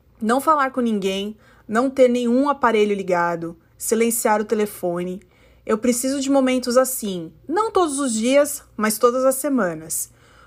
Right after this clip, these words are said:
O silêncio revigora, ele nos dá a oportunidade de escutar as nossas próprias ideias e ajuda a limpar o cérebro daquele acúmulo de sensações e emoções e informações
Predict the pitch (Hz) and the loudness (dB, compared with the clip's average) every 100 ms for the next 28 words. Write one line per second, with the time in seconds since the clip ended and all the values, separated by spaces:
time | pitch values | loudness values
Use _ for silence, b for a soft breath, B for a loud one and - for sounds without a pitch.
0 | b 220 - 240 262 277 - 254 247 233 | b -4 2 4 4 2 -4 0 2 2
1 | 247 190 196 185 180 170 170 196 196 214 | 0 0 4 4 2 -2 -6 -4 -2 0
2 | 202 196 220 233 240 226 226 220 202 214 | -2 0 2 2 0 -2 -4 0 0 0
3 | 202 208 214 - 208 202 202 190 202 - | -4 -6 -6 0 0 0 -6 -6 -8 -2
4 | 196 190 190 185 175 175 185 233 233 - | -2 0 -4 -4 0 2 2 2 -2 -4
5 | B B B - 277 294 262 339 311 285 | B B B 2 4 4 2 0 0 2
6 | 277 226 233 - 208 202 202 202 - 208 | 2 0 -2 0 2 0 -2 -4 -2 -2
7 | 202 - - 233 240 202 196 175 180 208 | -2 -6 0 2 4 2 -2 -4 -6 -6
8 | 196 - 180 - 196 202 196 180 190 185 | -6 -8 -8 -6 -4 -4 -4 -4 -6 -4
9 | 190 185 - 196 208 190 175 175 196 196 | -6 -6 -4 -2 0 -2 -4 -4 -4 -2
10 | 180 - - 208 208 196 180 | -2 -4 0 0 0 -2 -8